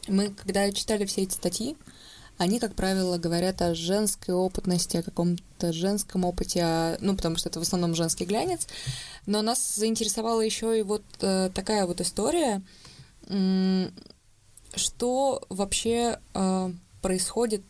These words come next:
э, с сексом в браке, вот.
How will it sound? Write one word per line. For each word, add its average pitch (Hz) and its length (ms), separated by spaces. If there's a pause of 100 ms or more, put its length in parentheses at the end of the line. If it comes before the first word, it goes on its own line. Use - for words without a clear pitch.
(120)
э, 180 340
с - 300 (100)
сексом 202 440
в 170 120
браке, 175 480 (480)
вот. 165 440